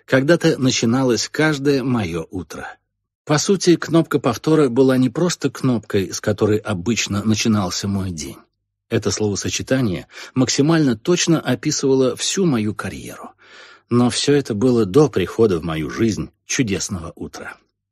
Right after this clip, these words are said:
Я застрял на работе, которая не бросала мне вызов, с зарплатой, которая меня не вдохновляла. Я проживал день за днем, без четкого видения будущего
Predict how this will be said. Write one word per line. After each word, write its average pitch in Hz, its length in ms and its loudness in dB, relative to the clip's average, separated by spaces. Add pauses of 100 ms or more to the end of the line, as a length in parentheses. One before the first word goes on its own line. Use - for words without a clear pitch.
(180)
Я 135 360 0
застрял 139 480 2
на 120 120 4
работе, 113 460 2
которая 117 380 2
не 123 140 4
бросала 104 460 0
мне 80 180 -6
вызов, 127 380 0 (380)
с 113 100 -10
зарплатой, 147 600 0
которая 131 400 2
меня 127 240 4
не 113 180 4
вдохновляла. 95 760 -6 (420)
Я 131 240 0
проживал 101 480 2
день 101 240 0
за 73 120 -4
днем, 98 460 -2
без 127 200 2
четкого - 460 0
видения 127 440 2
будущего 110 600 -2